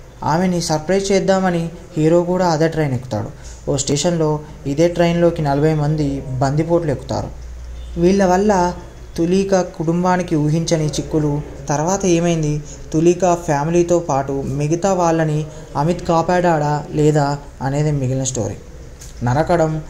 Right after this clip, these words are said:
పొడవడం, చంపటం, కేవలం ఈ మూడింటినే మనసులో పెట్టుకొని ఓ డైరెక్టర్ సినిమా చేస్తే అదే కిల్ మూవీ. హాలీవుడ్లో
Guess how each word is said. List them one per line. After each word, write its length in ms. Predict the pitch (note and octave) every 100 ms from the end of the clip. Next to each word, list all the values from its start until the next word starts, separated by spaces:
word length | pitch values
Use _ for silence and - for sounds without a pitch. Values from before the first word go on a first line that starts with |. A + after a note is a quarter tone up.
| - - - -
పొడవడం, 680 | C#3+ D3 E3 D#3+ D3+ D3+ D3
చంపటం, 460 | C#3+ D3 E3 D#3+ D#3 -
కేవలం 440 | E3 F#3 F#3+ F3 F3 - - -
ఈ 100 | F3
మూడింటినే 540 | E3+ D#3+ F3+ F#3 F#3+
మనసులో 360 | F#3 D#3 D3+ F3
పెట్టుకొని 520 | F3 E3 D#3+ D3 C#3+ - -
ఓ 80 | D#3
డైరెక్టర్ 520 | D3+ D3 D#3 D#3+ F#3
సినిమా 460 | F3 D#3 D3+ D#3+ E3+ E3
చేస్తే 500 | D3+ D3+ D#3 D3 D3 - -
అదే 180 | C#3
కిల్ 300 | D3+ - C3+
మూవీ. 240 | C#3 B2 G#2+ - - - -
హాలీవుడ్లో 720 | B2 C#3 E3 E3+ F3 D#3 D#3